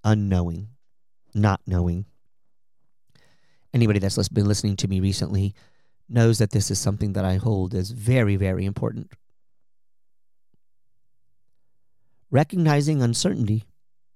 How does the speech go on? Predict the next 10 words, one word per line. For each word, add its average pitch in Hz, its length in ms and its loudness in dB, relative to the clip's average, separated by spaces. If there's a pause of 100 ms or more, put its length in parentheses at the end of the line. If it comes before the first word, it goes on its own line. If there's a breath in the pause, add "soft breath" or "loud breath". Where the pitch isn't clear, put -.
(1500)
as 107 500 0 (160)
the 101 500 2 (1200)
fundamental 120 880 2 (720)
reality 107 800 4
that's 104 200 0
going 110 260 4
on 104 180 2
around 98 340 2
us, 92 140 -2
change. 107 580 -2